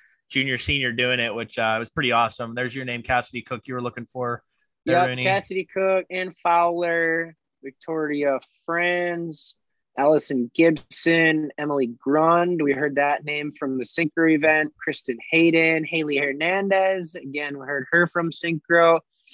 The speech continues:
Speaker 2: Abigail Napton, Kendall Knight, Kendall Knight,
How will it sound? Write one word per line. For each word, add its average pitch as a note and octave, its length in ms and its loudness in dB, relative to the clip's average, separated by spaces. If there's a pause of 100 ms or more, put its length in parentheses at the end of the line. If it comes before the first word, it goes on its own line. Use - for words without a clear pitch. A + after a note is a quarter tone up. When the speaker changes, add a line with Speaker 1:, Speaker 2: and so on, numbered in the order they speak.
(520)
Speaker 2:
Abigail D#3 800 4 (280)
Napton, F#3 880 -4 (960)
Kendall D3 420 -2
Knight, D3+ 760 2 (460)
Kendall G3 400 4
Knight, G3 340 0